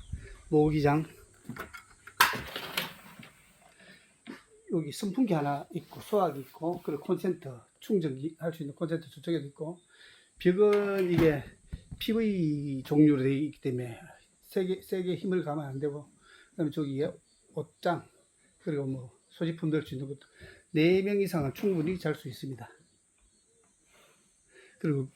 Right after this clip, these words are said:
어제 여기 밤에는, 잠에는 춥습니다, 여기는.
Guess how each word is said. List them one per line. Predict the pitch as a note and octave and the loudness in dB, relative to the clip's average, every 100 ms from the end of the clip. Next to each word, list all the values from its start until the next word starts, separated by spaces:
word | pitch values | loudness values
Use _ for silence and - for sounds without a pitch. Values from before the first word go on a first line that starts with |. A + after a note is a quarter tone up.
| - - - - - - - - - | -20 -20 -18 -16 -16 -16 -18 -18 6
어제 | F#3+ D#3 - - - - - - - | 8 8 4 -6 -6 -4 -4 4 6
여기 | G#3+ F3 | 6 6
밤에는, | - G#3 G3+ D#3 C#3 C#3 C3+ | 6 6 8 8 6 2 -2
잠에는 | B2+ E3+ D#3+ C#3 - - - - - - _ _ _ _ - - - - - - - - - - - - - - - - - - - - - - - - - - - | 4 10 10 10 4 2 -6 -6 -12 -18 _ _ _ _ 2 2 2 -2 -6 -14 -12 -12 -12 -16 -18 -18 -20 -14 0 0 -2 -2 -2 -2 -18 -20 -20 -20 -20 -20 -18
춥습니다, | - G#3+ - G#3+ D3 C3+ | -12 -10 0 4 6 4
여기는. | C3 | 2